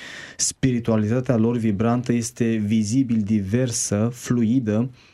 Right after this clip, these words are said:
mulându-se după trenduri în societate. Tinerii cred că este cool să fii creștin, dar nu și să vorbești despre asta.” Tinerii sunt grupul cel mai activ religios în cadrul populației americane,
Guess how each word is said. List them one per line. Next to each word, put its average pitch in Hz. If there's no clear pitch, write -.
mulându-se 135
după 113
trenduri 131
în 117
societate. 110
Tinerii 135
cred 147
că -
este 113
cool -
să 117
fii 107
creștin, 110
dar 107
nu 131
și -
să 131
vorbești 104
despre 113
asta.” 101
Tinerii 190
sunt 151
grupul 139
cel 156
mai 139
activ 123
religios 117
în 117
cadrul 120
populației 117
americane, 98